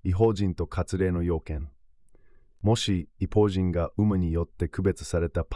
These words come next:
民の一部となるためにこの物理的印を本当に必要としなかったならば、メシアの到来前に神が割礼を要求し、その後には要求しない理由はありません。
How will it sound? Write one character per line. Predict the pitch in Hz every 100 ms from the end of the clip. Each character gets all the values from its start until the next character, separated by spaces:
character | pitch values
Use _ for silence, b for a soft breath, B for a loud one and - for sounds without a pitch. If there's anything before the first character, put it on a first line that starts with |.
| 95
民 | 95
の | 85
一 | 76 - 101
部 | 90
と | -
な | 82 85
る | 78
た | 80
め | 82
に | 80 76 -
こ | -
の | 90
物 | 82 90 95
理 | 98
的 | 92 -
印 | - 90 87 87
を | 82
本 | 73 101
当 | - 107
に | 101
必 | - -
要 | 101 95
と | 90
し | -
な | 92
か | -
っ | 85
た | 82
な | 80 73
ら |
ば、 | 71 78 71 b b b b b
メ | 104
シ | 107 104
ア | 90
の | 85
到 | - 90
来 | 92 90
前 | 90 87 82
に | 78
神 | - 101 98
が | 85 76
割 | - - 95
礼 | 95
を | 90
要 | 85 87
求 | - 90
し、 | 82 - 80 73 b b b b
そ | - -
の | 101
後 | 104 98
に | 90
は | 82 78 -
要 | 85 90
求 | - 95
し | 85 92
な | 90
い | 90
理 | 80 80
由 | 80
は | 80 80 -
あ |
り | 78
ま | 78
せ | 76 76
ん。 | 69